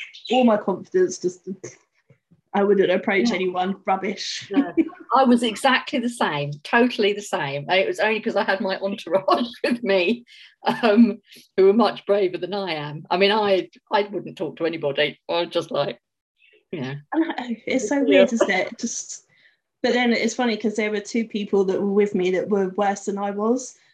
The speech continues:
Speaker 1: So in the end, I was like, "For God's sake, let's just go."
Speaker 2: <laughs>
Speaker 1: So then I
Speaker 2: Yeah.
Speaker 1: had to be brave because they were being wimps. So I'm like, "For God's sake, I'll just, you know, let's just go say hi." And they ended up interviewing, um, Ian Rankin and Mark
Speaker 2: Oh,
Speaker 1: Billingham,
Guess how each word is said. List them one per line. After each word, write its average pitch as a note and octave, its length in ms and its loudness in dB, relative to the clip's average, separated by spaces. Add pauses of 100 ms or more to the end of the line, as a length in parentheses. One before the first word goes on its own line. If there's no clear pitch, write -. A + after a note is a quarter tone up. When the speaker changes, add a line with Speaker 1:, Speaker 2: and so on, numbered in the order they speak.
(120)
Speaker 1:
So G3+ 180 -2
in G3+ 400 2
the G#3+ 140 4
end, G3+ 160 -2
I - 20 -12
was G3+ 140 -12
like, - 180 -10
"For - 80 -20
God's - 240 -20
sake, - 500 -4 (380)
let's - 160 0
just - 240 2
go." F3+ 400 2
Speaker 2:
<laughs> - 80 -16 (520)
Speaker 1:
So A#3+ 220 0
then A3+ 200 2
I A#3 160 0
Speaker 2:
Yeah. C#4+ 80 4
Speaker 1:
had A#3 220 -2
to A#3 100 -2
be A3+ 160 -4
brave F#3+ 500 -2
because G#3+ 280 -2
they A#3+ 200 -2
were A3 140 2
being F#3+ 280 -2
wimps. F3+ 360 -6
So F3 180 -4
I'm F#3+ 120 -4
like, F#3+ 240 -8
"For C4+ 100 -18
God's D4 280 -8
sake, C3+ 300 -10 (180)
I'll A#3 140 -2
just, - 340 -8 (220)
you A3 100 0
know, F3+ 380 -2
let's B3 180 -4
just C#4 180 -8
go A3+ 140 0
say F#3 320 -6
hi." - 340 -4
And G#3+ 160 2
they A#3+ 140 2
ended B3 280 -2
up F#3 300 -2 (360)
interviewing, F#3+ 720 -2
um, F#3+ 200 0
Ian F#3+ 220 0
Rankin F#3 560 -4
and G3 440 -2
Mark F#3+ 220 0
Speaker 2:
Oh, G3+ 40 -2
Speaker 1:
Billingham, A#3+ 240 0